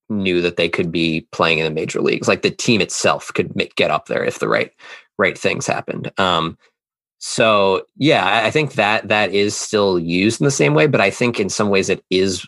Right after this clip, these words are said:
a little bit real in soccer, but then it, like, you know, it never gets, it always gets turned into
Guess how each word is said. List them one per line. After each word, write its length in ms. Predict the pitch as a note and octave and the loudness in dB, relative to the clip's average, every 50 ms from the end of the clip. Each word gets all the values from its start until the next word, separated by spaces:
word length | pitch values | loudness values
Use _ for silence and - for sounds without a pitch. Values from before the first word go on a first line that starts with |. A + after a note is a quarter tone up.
| - - | -4 -2
a 60 | A2 | 0
little 220 | F2+ F2+ F2+ F#2 | 2 2 2 0
bit 180 | F2+ F#2 - - | 0 -2 -2 -2
real 540 | F2 E2 F2 E2+ F2+ G2+ A#2+ C#3+ E3 - _ _ _ | -2 0 2 4 4 6 4 4 2 -2 _ _ _
in 140 | - C#3 D3+ | -2 -2 0
soccer, 540 | - - E3 D#3+ E3 - F3+ F3 E3+ E3+ - - - - - - | 0 2 2 2 2 0 0 0 -2 -2 -8 -16 -20 -20 -8 -6
but 160 | - A2 - | -6 -2 0
then 140 | B2+ A2 G#2+ | 0 0 2
it, 160 | G#2+ G2 - | 0 0 2
like, 300 | G2 F#2+ F2+ E2+ - - - | 2 0 0 0 -4 -8 -10
you 160 | G#3 - E2 | -8 -6 -6
know, 160 | C#2+ C2 - - | -6 -8 -8 -6
it 200 | - G#2 - - | -6 -6 -4 -4
never 460 | A2 G2 G2 F#2+ F2+ F2 F#2+ F2+ F2 | -4 -2 0 0 0 0 0 0 0
gets, 440 | F2 E2+ D#2+ D2+ - - - - - _ _ _ _ _ _ _ _ _ _ _ _ _ _ _ _ _ _ _ _ _ - | 0 0 0 -2 -2 -6 -12 -12 -12 _ _ _ _ _ _ _ _ _ _ _ _ _ _ _ _ _ _ _ _ _ -18
it 320 | - - - - - B2 | -16 -12 -4 0 2 4
always 260 | B2 B2 A#2 A2 G2+ | 4 4 4 2 2
gets 280 | - A2+ G2 - - - | 2 0 -2 -2 -4 -8
turned 480 | - - - - G#2+ F#2 F#2 F#2 E2+ E2 | -10 -8 -4 -2 0 0 2 2 0 0
into 380 | E2 E2 D#2 - E2+ E2 - | 0 -2 -2 -2 -2 -2 -4